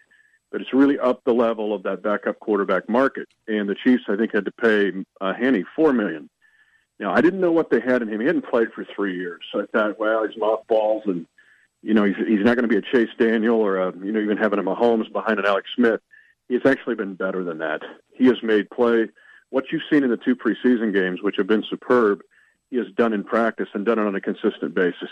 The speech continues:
I think I told you before, but he said, "If I would have had this offense, I'd still be a starter in the league." He's, he's loving it.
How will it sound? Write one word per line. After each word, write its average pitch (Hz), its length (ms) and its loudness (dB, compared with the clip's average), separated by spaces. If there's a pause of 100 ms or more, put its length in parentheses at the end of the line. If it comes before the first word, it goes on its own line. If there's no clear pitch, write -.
I 104 60 2
think 117 140 4
I 104 60 2
told 113 240 0
you 98 60 -2
before, 98 440 -2
but 101 120 0
he 101 80 2 (100)
said, 110 120 4
"If 101 120 -2
I 113 100 4
would 110 120 -4
have 104 80 -4
had 101 200 0
this 107 180 0
offense, 101 540 0 (600)
I'd 101 200 -6
still 113 160 4
be 98 120 0
a 92 140 0
starter 98 340 0
in 82 80 -4
the 82 80 -6
league." 87 320 -2
He's, 101 200 0
he's 110 240 2
loving 92 320 0
it. - 100 -14